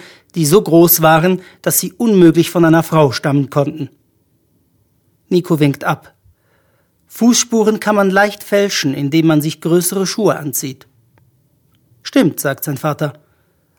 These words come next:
„Aber dann fand ich das hier direkt am Fuße des Baumes.“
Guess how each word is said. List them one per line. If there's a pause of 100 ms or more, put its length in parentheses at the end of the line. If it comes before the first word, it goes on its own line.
(120)
„Aber
dann
fand
ich
das
hier
direkt
am
Fuße
des
Baumes.“